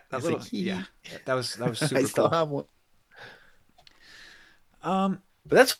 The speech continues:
Speaker 2: it's like, seriously, Mando, feed the baby, man. Take care of that baby. No helmet on the spikes. Nothing. No protection. They're in the desert.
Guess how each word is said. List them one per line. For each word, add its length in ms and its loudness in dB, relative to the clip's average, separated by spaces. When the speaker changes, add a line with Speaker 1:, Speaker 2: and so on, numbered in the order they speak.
Speaker 2:
it's 100 2
like, 140 8
seriously, 600 2
Mando, 520 8
feed 360 8
the 80 6
baby, 380 4
man. 380 0
Take 180 0
care 160 0
of 80 -2
that 160 -2
baby. 340 2
No 180 8
helmet 360 2
on 120 4
the 60 -2
spikes. 680 -8
Nothing. 300 -4
No 140 0
protection. 520 -2
They're 100 -2
in 60 -2
the 100 0
desert. 360 2